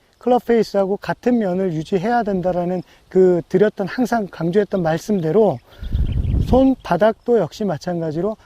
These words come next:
빨리 돌아가는 형-, 현상들을 막아줄 수 있는 연습 방법입니다. 자, 다시 한번 보시겠습니다. 겨드라-, 겨드랑이 사이에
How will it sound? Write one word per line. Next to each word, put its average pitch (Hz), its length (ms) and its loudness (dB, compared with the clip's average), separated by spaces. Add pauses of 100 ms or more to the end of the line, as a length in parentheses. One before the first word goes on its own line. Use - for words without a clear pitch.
(180)
빨리 247 600 2
돌아가는 190 540 2
형-, 190 200 -4 (260)
현상들을 202 680 0 (280)
막아줄 185 520 2
수 - 120 -4
있는 180 180 0
연습 147 220 -6
방법입니다. 139 560 -6 (280)
자, 170 160 0
다시 - 240 -2
한번 208 240 2
보시겠습니다. 170 640 0 (500)
겨드라-, 190 340 2 (280)
겨드랑이 202 380 2
사이에 190 500 2